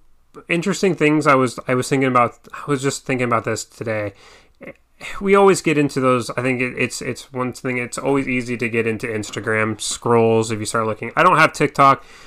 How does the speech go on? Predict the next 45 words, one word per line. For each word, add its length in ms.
but 120
Instagram 500
and 80
Facebook 440
have, 240
like, 120
a 60
bastardized 640
version 380
of 120
TikTok 640
where 120
you 140
s-, 100
can 160
still 220
pull 240
up 120
shorts. 300
I 60
think 160
a 60
lot 200
of 80
it 100
is 180
still 260
pulled 300
from 140
TikTok, 520
but 200
God, 320
it's 160
garbage. 680
It's 260
just 160
absolutely 420
garbage, 420
but 100
yet 120
I 100
can't 260
look 160
away. 420
Why, 380